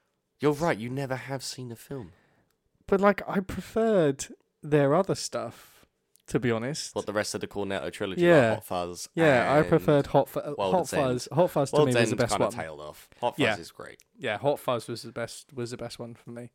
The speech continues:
Speaker 1: But Shaun of the Dead, no, for me, it's like, I'm a massive zombie, like, cult classic zombie kind of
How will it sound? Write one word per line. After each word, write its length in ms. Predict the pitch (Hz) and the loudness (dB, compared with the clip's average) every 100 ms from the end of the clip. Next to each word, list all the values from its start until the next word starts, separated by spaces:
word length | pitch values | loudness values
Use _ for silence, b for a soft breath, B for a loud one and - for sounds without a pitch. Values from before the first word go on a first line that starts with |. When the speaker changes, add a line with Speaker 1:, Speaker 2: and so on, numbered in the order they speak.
| _ | _
Speaker 1:
But 200 | 101 95 b b b | -4 -4 b b b
Shaun 240 | - 147 147 | -4 0 0
of 40 | |
the 60 | 120 | 2
Dead, 200 | 113 98 | 0 0
no, 120 | 95 | -6
for 140 | - | -6
me, 180 | 98 87 | -8 -6
it's 220 | 92 92 | -8 -10
like, 220 | 95 92 90 | -8 -8 -8
I'm 120 | 95 | -8
a 40 | |
massive 460 | 90 87 95 82 _ - | -8 -10 -12 -14 _ -14
zombie, 320 | 87 85 85 _ _ _ _ _ _ _ _ _ _ _ _ _ _ _ | -14 -14 -20 _ _ _ _ _ _ _ _ _ _ _ _ _ _ _
like, 240 | - 82 - | -18 -18 -14
cult 220 | 87 - | -16 -12
classic 380 | 85 87 - 78 | -14 -12 -14 -12
zombie 280 | 87 82 82 | -12 -12 -18
kind 240 | 82 82 | -16 -16
of 140 | 78 | -18